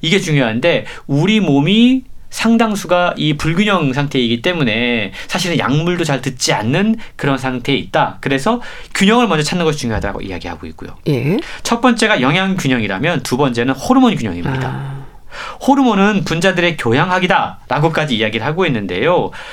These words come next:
Speaker 1: 건강하려면 호르몬이 또 조화를 이루어야 됩니다. 근데 책은 호르몬의 균형을 깨뜨리는 주범으로 당을 지적하고 있습니다.
Speaker 2: 예.
Speaker 1: 이 당, 당뇨,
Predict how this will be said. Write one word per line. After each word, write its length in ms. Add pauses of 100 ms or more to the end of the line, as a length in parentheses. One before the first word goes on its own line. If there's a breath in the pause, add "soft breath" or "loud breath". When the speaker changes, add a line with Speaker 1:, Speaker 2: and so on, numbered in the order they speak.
(140 loud breath)
Speaker 1:
건강하려면 1080
호르몬이 640
또 100
조화를 440
이루어야 300
됩니다. 460 (260)
근데 420 (440 loud breath)
책은 540 (420 loud breath)
호르몬의 720
균형을 480
깨뜨리는 540
주범으로 600 (220 loud breath)
당을 440
지적하고 460
있습니다. 680
Speaker 2:
예. 20 (380)
Speaker 1:
이 100
당, 440 (200)
당뇨, 640